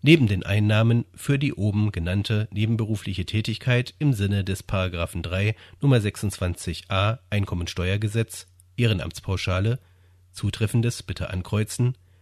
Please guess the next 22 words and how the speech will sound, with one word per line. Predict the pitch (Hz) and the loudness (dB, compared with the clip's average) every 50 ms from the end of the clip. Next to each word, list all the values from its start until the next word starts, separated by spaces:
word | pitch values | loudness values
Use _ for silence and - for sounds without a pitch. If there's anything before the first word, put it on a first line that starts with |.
| _ _ _ _ _ _ _ _ _ _ _ _ _ _ _ _ _ | _ _ _ _ _ _ _ _ _ _ _ _ _ _ _ _ _
entweder | 117 120 113 - 123 113 113 110 123 - _ _ | 0 0 2 2 2 4 4 2 2 0 _ _
keine | - 135 156 165 147 101 | 0 2 4 6 6 4
Einnahmen | - 98 101 101 101 98 101 107 127 131 135 - - _ _ | 4 2 2 2 4 4 4 4 4 2 2 0 -6 _ _
aus | 107 101 98 - | -4 -4 -4 -4
einer | - 104 101 92 90 - | -4 -2 -2 -2 0 0
anderen | 101 107 107 120 113 120 120 | 0 2 2 2 2 2 2
nebenberuflichen | 113 101 101 101 98 95 98 95 95 - - 98 - - 85 | 2 2 2 2 2 0 0 -2 -4 -4 -6 -6 -6 -6 -4
Tätigkeit | - 104 107 117 110 - - - 117 117 117 - | -2 -2 -2 -2 -4 -4 -2 0 0 0 0 -2
im | 170 151 135 | -4 -4 -2
Sinne | 110 107 107 104 92 | 0 2 2 2 0
des | 95 92 - - | -2 -4 -6 -6
Paragraphen | - - 95 92 92 85 85 87 - - 90 - | -4 -2 -2 -2 -2 -2 -4 -6 -4 -4 -6 -6
drei | 82 95 95 98 107 - - - - - | -4 -2 0 0 -2 -2 -6 -12 -20 -6
Nummer | - 139 139 127 110 | 0 4 4 4 4
sechsundzwanzig | 107 101 - - 92 92 - - 95 98 - - - - | 2 0 -4 -6 -8 -6 -4 -2 -2 -2 -2 -6 -8 -6
Einkommensteuergesetz | - 98 95 - 95 87 87 - - 117 120 123 107 90 95 85 95 90 - - - | -4 -4 -4 -2 -4 -4 -4 -4 -2 0 0 2 0 0 -4 -4 -6 -6 -6 -8 -10
erzielt | - 92 - - - 98 87 - - | -12 -10 -8 -6 -4 -4 -4 -4 -4
habe | 98 90 95 101 117 117 120 - - - - | -2 -2 0 0 0 0 -2 -4 -8 -14 -6
beziehungsweise | - 160 147 - - 123 104 95 - 95 95 92 104 - | -4 -4 -2 0 0 0 0 0 0 -2 -2 0 -2 -2
erzielen | - 110 - - 113 101 107 104 92 | -4 -4 -4 -2 0 0 2 2 0
werde | 87 85 87 92 104 104 110 - - _ _ _ _ _ _ _ _ _ _ _ _ _ _ | 0 -2 -2 0 0 -2 -2 -4 -6 _ _ _ _ _ _ _ _ _ _ _ _ _ _
oder | - 151 151 127 101 95 113 123 | 2 4 4 6 4 4 2 0